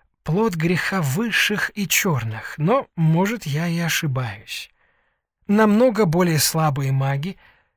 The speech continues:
часто даже десятикратно, чем высшие. Чуть слабее,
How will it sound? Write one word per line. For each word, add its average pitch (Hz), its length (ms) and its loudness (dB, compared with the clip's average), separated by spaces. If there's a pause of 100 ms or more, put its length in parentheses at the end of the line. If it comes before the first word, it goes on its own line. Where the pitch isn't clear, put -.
часто 165 460 -2
даже 143 340 -2
десятикратно, 147 1080 -4
чем 165 280 0
высшие. 160 600 -4 (720)
Чуть - 440 0
слабее, 175 840 0